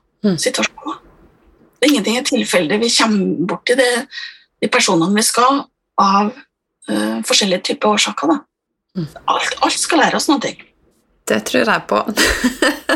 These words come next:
Speaker 1: Du, det har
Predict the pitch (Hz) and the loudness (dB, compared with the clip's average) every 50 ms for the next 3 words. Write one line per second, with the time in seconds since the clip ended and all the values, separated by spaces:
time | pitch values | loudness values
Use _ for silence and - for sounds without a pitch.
0 | 302 - - - 330 - - - 370 - - 285 - 302 - - _ - 339 - | -4 -2 -2 0 0 2 2 0 0 -2 -2 -2 -4 -4 -6 -6 _ -4 -4 -2
1 | - - 440 - - - - 440 523 508 480 453 427 403 392 392 381 - - - | 0 -2 -2 -2 -2 0 0 2 2 4 4 4 4 2 2 0 -2 -4 -4 -6
2 | - - - - - - - - - - _ - - 277 277 269 262 | -6 -6 -6 -6 -6 -8 -8 -10 -12 -14 _ 0 2 4 6 6 4